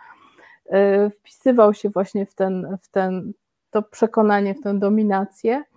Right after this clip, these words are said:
Tej-, Le Corbusier, który tam poszukiwał autentyczność-, autentyczności w podobny sposób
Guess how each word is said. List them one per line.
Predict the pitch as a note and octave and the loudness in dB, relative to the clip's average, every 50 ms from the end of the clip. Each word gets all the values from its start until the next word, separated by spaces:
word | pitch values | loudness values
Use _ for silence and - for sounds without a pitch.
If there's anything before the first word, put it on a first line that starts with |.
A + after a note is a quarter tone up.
| _ _ _ - - - - - _ _ | _ _ _ -20 -20 -20 -20 -20 _ _
Tej-, | - A3 A#3+ A#3 - - A3 A3 A3 - - - _ - | 2 4 4 4 2 -4 -8 -8 -8 -10 -14 -14 _ 2
Le | A3+ A#3 A#3 | 2 2 4
Corbusier, | - C4 A#3+ A#3+ A#3+ A#3 - C4 B3+ B3+ - | 6 4 4 4 0 0 2 2 0 0 0
który | - A3+ A3+ | -4 -4 -2
tam | A3+ A3+ A3 A3+ | 0 0 0 0
poszukiwał | A3+ A#3 - - _ - A#3 A3 A3 G#3 G3 G3 | -2 -6 -12 -12 _ -10 -6 -2 0 0 0 0
autentyczność-, | A3 A3+ - A3 A3 - - A#3 A3+ A#3 A#3 - _ _ _ | -4 -2 -4 -4 -4 -2 -4 -2 -2 -2 -4 -6 _ _ _
autentyczności | - G#3 A3 - A#3 A#3 A#3 A#3 - - A#3 A3+ A3 - - - | -6 -4 -2 0 0 0 0 -2 -4 -2 -4 -4 -4 -8 -18 -10
w | |
podobny | - A3 G#3+ G#3+ G#3+ G#3 G#3 G3+ G3+ | -6 -4 -2 -2 0 -2 0 -4 -4
sposób | G3+ - - F#3+ F#3+ - - - A3+ B3+ - _ | -6 -8 -8 -8 -8 -8 -6 -6 -6 -6 -6 _